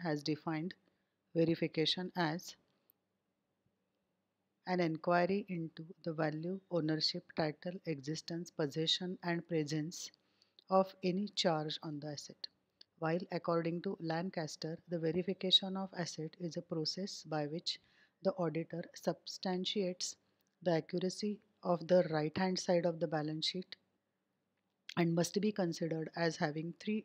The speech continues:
distinct objects. Verification of existence of asset, the valuation of asset,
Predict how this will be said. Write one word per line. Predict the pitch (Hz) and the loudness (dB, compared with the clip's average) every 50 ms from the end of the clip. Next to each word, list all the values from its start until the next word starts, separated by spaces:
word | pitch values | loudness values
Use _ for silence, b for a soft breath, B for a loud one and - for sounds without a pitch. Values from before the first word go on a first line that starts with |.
| - 170 | -4 -6
distinct | 180 180 - - - 185 190 185 - | -6 -6 -6 -6 -4 -4 -4 -2 -2
objects. | 180 165 156 - 190 190 - - - - - _ _ _ B B B B B B B B B B B B _ _ _ _ _ _ - | -4 -2 -2 -4 -4 -4 -6 -8 -10 -10 -10 _ _ _ B B B B B B B B B B B B _ _ _ _ _ _ 2
Verification | 165 165 170 180 - 196 180 - 190 185 180 - 202 190 185 | 4 4 4 4 4 2 2 2 2 2 2 2 0 0 0
of | 185 196 190 - - | 0 -2 -2 0 0
existence | 175 147 139 143 135 160 185 185 - - - 208 196 202 - - | 0 0 0 -2 2 4 4 4 2 -2 -2 0 0 0 2 2
of | 202 190 - | 2 2 2
asset, | 202 185 - - - 220 208 - - - _ _ _ _ _ _ _ _ _ _ _ _ _ 165 156 | 0 -2 -2 -4 -6 -6 -6 -8 -12 -14 _ _ _ _ _ _ _ _ _ _ _ _ _ -4 -2
the | 165 151 | -2 -2
valuation | 139 151 147 147 147 151 170 180 185 180 - 202 190 190 | 0 0 0 2 2 4 4 4 4 4 2 2 0 0
of | 190 - | 0 2
asset, | 196 185 180 - - 220 - - - | 0 0 0 0 -4 -6 -6 -6 -12